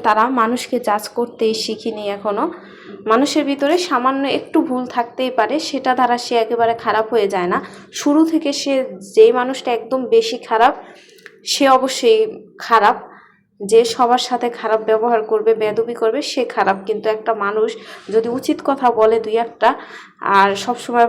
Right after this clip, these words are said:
ভালো ব্যবহার করে আসে, মাঝখানে দুই একটা উচিত কথা বলে দেয়, সে কখনোই খারাপ হতে পারে না। আর সে অনেক বেশি ভালো মনের মানুষ বলেই সে অনেক, আহ, একদম উচিত কথা বলে ফেলে। আর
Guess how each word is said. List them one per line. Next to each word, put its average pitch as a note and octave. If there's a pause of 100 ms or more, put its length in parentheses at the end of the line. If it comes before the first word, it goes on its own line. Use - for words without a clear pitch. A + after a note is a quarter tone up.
ভালো A3+
ব্যবহার A#3+ (100)
করে A3 (100)
আসে, B3 (180)
মাঝখানে A#3
দুই A3+
একটা A3+
উচিত A#3+ (200)
কথা B3
বলে A3+
দেয়, D#4 (460)
সে B3 (140)
কখনোই C4 (100)
খারাপ G#3+
হতে A3 (100)
পারে G3
না। B3 (500)
আর G3+
সে A#3+ (140)
অনেক G#3+ (160)
বেশি A3 (120)
ভালো G3+
মনের A#3
মানুষ A3+ (120)
বলেই A#3
সে A#3+ (180)
অনেক, G#3 (480)
আহ, G3+
একদম G#3+ (440)
উচিত D#4+ (100)
কথা B3+ (120)
বলে G#3
ফেলে। G3+ (360)
আর A3+